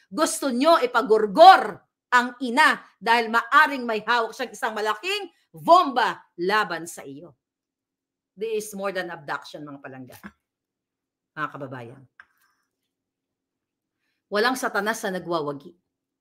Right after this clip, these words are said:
Nandito ba ang men and women in uniform? Mga, mga kababayan, sinasabi ko sa inyo,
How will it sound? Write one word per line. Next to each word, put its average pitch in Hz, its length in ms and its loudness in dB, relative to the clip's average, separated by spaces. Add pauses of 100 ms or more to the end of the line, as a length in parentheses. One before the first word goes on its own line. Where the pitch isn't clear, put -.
(140)
Nandito 208 400 -6
ba 214 240 -2
ang 180 160 -8
men 208 320 -4
and 180 160 -8
women 208 240 -2
in 190 160 -4
uniform? 190 560 -8 (800)
Mga, 196 320 -2
mga 196 240 -2
kababayan, 180 560 -4 (3000)
sinasabi 185 480 -6
ko 196 80 -6
sa 180 160 -6
inyo, 175 320 -6